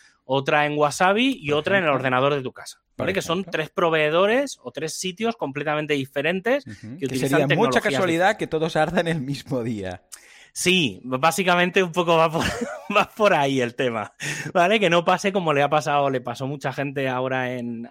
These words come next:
Speaker 1: en
Speaker 2: En
Speaker 1: V H, que,
Speaker 2: V H.
Speaker 1: que se
Speaker 2: Ujú.
Speaker 1: quemó un data center y mucha gente perdió o estuvo durante unos días que no consiguió <laughs> copias porque estaban todas en el mismo sitio.
Speaker 2: Ya ves.
Speaker 1: ¿Vale? Luego tenemos el número dos.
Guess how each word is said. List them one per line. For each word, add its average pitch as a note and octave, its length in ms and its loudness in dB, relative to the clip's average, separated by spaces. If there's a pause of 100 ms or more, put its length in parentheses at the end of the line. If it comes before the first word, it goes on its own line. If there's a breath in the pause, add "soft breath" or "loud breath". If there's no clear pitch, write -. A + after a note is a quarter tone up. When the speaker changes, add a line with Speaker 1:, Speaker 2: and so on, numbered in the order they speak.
Speaker 1:
en G2+ 200 -8
Speaker 2:
En B2 80 -8
Speaker 1:
V B2 240 -4
H, C3+ 280 -2
que, C#3 100 -6
Speaker 2:
V D#3 80 -4
H. F#3+ 40 -8
Speaker 1:
que A#3+ 80 -14
se - 120 -14
Speaker 2:
Ujú. A2+ 80 -14
Speaker 1:
quemó A2+ 220 -6
un B2+ 140 -4
data A#2+ 240 -6
center D#3 400 -6
y B2 140 -14
mucha G#2 320 -18
gente B2+ 260 -8
perdió A2+ 560 -6 (300 loud breath)
o B2+ 80 -8
estuvo A#2+ 280 -4
durante B2 360 0
unos A#2 180 -4
días C3+ 260 -6
que B2 140 -14
no G#2+ 300 -16
consiguió A#2 580 -10 (120)
<laughs> B2+ 120 -10
copias D3 420 -6
porque A#2+ 140 -8
estaban A2+ 300 -14
todas G#2+ 180 -16
en G#2+ 140 -16
el G#2 80 -16
mismo G#2+ 200 -16
sitio. B2+ 280 -12
Speaker 2:
Ya G#2 80 -8
ves. G2+ 280 -10 (300 loud breath)
Speaker 1:
¿Vale? F3+ 180 4
Luego G3+ 220 4
tenemos A3 400 0
el E3 140 -2
número F#3 280 4
dos. G2 320 -6